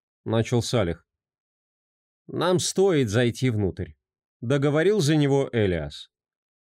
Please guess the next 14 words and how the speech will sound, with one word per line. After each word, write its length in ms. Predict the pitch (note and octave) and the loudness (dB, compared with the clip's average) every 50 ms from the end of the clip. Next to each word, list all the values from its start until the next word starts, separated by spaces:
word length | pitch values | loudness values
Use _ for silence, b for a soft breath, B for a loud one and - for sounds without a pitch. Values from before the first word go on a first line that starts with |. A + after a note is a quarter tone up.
| _ _ _ _ _ _ _ _ _ _ _ _ _ _ _ _ _ | _ _ _ _ _ _ _ _ _ _ _ _ _ _ _ _ _
Старый 480 | - - - - C3 C#3 D3 C3 A#2 - | -16 -14 -6 -2 0 0 2 0 0 0
корабль 560 | - A2+ G#2+ A2 D3 E3 A2+ G2 E2+ D2+ - _ _ _ _ _ _ - | 0 0 2 2 0 0 -2 -4 -6 -6 -8 _ _ _ _ _ _ -2
напоминал 600 | B2 C#3 B2 E3 F#3 G3+ G#3+ A3+ A#3 A#3 A3+ E3+ | -2 0 2 2 2 2 4 2 2 0 0 0
прохладную 720 | G#3 G#3 G#3 - - E3+ D#3+ D#3 C#3+ B2+ D3 D3+ D3 C3+ | 0 -2 -2 -2 0 0 0 2 2 2 2 2 2 0
пещеру. 600 | D3 C3+ - - - - F#2 E2 D2+ - - _ _ _ _ _ _ _ _ _ _ _ _ - | 0 -4 -4 -6 -8 -8 -8 -8 -8 -10 -14 _ _ _ _ _ _ _ _ _ _ _ _ -2
На 140 | A2 A#2 | 0 2
высоком 480 | A#2 C3+ C3+ - F3 F3+ - D3+ C#3 B2 | 2 2 2 2 2 0 2 2 0 0
потолке, 600 | C#3 C3 - C3 B2+ B2+ - - A3 G#3+ F3 - _ _ _ | 0 -2 0 0 0 0 0 0 -2 -2 -2 -4 _ _ _
рядом 380 | - C#3 C#3+ D3+ C3 B2+ C3+ B2+ | -2 0 0 0 2 2 0 0
с 80 | - | -2
пробоиной, 720 | - - C#3 C#3 C3 A2+ G#2+ F#2 E2 D#2+ D2+ D#2 D#2+ - - _ _ _ | -2 -2 -2 -2 0 2 2 2 2 0 -2 -4 -6 -8 -10 _ _ _
сплел 440 | - - - - C3 C3 C3 C#3+ | -18 -4 0 2 2 4 2 2
паутину 560 | B2+ - F3+ F#3 F#3+ E3+ - C#3+ C3 B2 B2+ B2+ | 2 2 4 4 2 2 2 2 2 2 2 0
паук. 500 | - C#3 C#3+ C3+ A#2 E2+ D2 - _ | 0 0 0 0 -2 -2 -6 -10 _